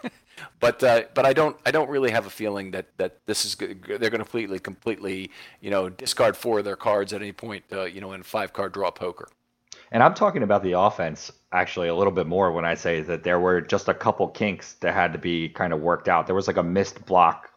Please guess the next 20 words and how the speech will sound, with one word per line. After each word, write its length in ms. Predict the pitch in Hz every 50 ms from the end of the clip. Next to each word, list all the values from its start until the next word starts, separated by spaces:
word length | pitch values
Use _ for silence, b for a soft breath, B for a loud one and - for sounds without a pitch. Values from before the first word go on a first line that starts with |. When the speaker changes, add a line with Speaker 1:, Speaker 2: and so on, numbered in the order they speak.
| _
Speaker 2:
kind 200 | - - 101 92
of 80 | 87 82
on 160 | 85 82 82
every 260 | 90 92 80 92 90
play. 520 | 80 - - 87 82 80 82 80 80 78 B B B B B -
Greg 220 | 104 101 101 90
Roman 380 | 90 98 98 92 92 92 90 78
didn't 280 | - 95 90 90 85
seem 320 | - - 95 92 90 87 82
to 120 | - 95
be 160 | 78 90 87
in 100 | 87 85
sync. 440 | 80 - - 87 85 85 78 - - _ -
Speaker 1:
And 180 | 123 120 - _
part 280 | - - 247 277 269
of 60 | 254
the 80 | 135 110
problem 380 | - 120 113 107 101 101 101 104
was, 360 | 101 101 101 101 95 - B B B B B B B B _ _ _ -
and 180 | - - 117 -